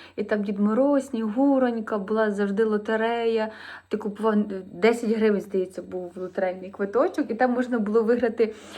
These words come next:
е, тюк соломи чи сіна, е, мішок зерна чи дерті, солодощі,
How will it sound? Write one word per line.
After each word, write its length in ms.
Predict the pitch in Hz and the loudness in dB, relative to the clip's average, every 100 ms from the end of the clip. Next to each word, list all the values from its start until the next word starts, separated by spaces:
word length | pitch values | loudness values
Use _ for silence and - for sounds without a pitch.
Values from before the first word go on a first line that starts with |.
| - | -12
е, 340 | - 196 196 196 | -2 0 0 0
тюк 280 | 240 294 - | 2 2 2
соломи 800 | - 262 226 214 226 220 208 | 4 4 6 4 4 4 0
чи 160 | 202 214 | 0 -4
сіна, 1040 | 214 - 214 214 226 226 214 208 202 202 202 - - | -4 -8 -4 -2 0 0 2 4 4 2 -2 -16 -8
е, 420 | - 196 196 190 196 | 0 4 6 4 2
мішок 540 | 208 214 262 247 208 | 0 4 6 8 6
зерна 680 | 196 226 233 208 214 233 214 | 4 4 4 4 4 4 2
чи 180 | - | -2
дерті, 1080 | 202 233 233 - - - 220 226 226 220 214 | 0 2 2 -4 -18 -6 -4 -2 -2 0 0
солодощі, 1500 | 208 - 285 277 262 240 208 240 - - - 240 233 220 202 | -2 4 8 8 6 2 0 -2 -4 -10 -8 -4 -2 -2 -2